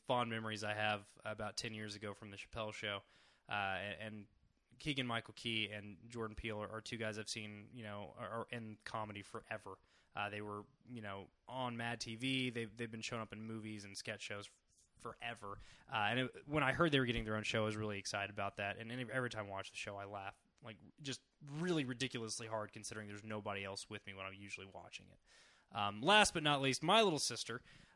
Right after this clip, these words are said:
um, is a really big fan of Jimmy Fallon for some reason. Um, I don't really have an opinion on him one way or the other,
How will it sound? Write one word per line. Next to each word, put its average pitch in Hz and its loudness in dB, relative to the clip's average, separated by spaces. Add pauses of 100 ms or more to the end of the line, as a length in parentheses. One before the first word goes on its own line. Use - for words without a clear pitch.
um, 113 2
is 131 -2
a 127 -2
really 185 -2
big 135 -2
fan 123 -2
of 110 -10
Jimmy 107 -6 (100)
Fallon 95 -4
for 110 -12
some 101 -8
reason. 98 -10 (420)
Um, 104 -2 (100)
I 120 0
don't 110 -2
really 117 0
have 110 4
an 107 -2
opinion 107 -2
on 101 -2
him 101 -6
one 101 -8
way 101 -6
or 104 -6
the 170 2
other, 214 4